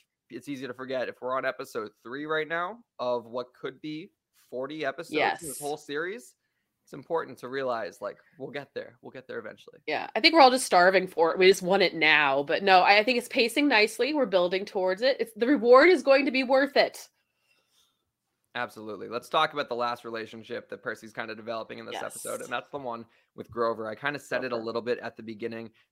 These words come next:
Speaker 1: the whole wondering if he's gonna trust him or not. Is he bringing him along just to kinda keep him close? How do you feel about Percy and Grover's relationship? This is the most tense I've ever seen it depicted in live action. It's not even tense
Speaker 2: Yeah.
Speaker 1: per se,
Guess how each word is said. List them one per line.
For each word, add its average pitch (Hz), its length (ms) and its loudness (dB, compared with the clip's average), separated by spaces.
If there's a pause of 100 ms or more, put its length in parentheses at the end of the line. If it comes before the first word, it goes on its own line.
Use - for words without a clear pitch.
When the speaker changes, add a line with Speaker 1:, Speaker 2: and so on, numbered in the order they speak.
Speaker 1:
the 110 80 -8
whole 117 500 0
wondering 123 580 -4
if 120 100 -12
he's 120 200 -14
gonna 120 220 -8
trust - 440 -8
him 127 160 -8
or 127 80 -8
not. 123 240 -2
Is 120 80 -10
he 131 80 -14
bringing 123 380 -8
him 120 100 -10
along 117 400 -8
just 117 160 -20
to 113 60 -20
kinda 120 240 -12
keep 123 280 -14
him 117 140 -12
close? 120 460 -4 (580)
How 156 140 -10
do 202 80 -10
you 220 60 -14
feel 175 500 -6
about 127 340 -4
Percy 139 360 -6
and 131 80 -8
Grover's 131 300 -4
relationship? 123 520 -6
This 139 160 -6
is 233 120 -6
the 196 100 -4
most 156 500 -2 (320)
tense 170 420 -6
I've 123 240 -4
ever 139 280 -4
seen 143 360 -10
it 175 220 -8 (280)
depicted 135 640 -10
in 131 220 -12
live 120 200 -6
action. 139 300 -2
It's 131 220 -4
not 311 140 2
even 233 140 -4
tense 139 360 -6
Speaker 2:
Yeah. - 80 -18
Speaker 1:
per 240 160 0
se, 262 380 -8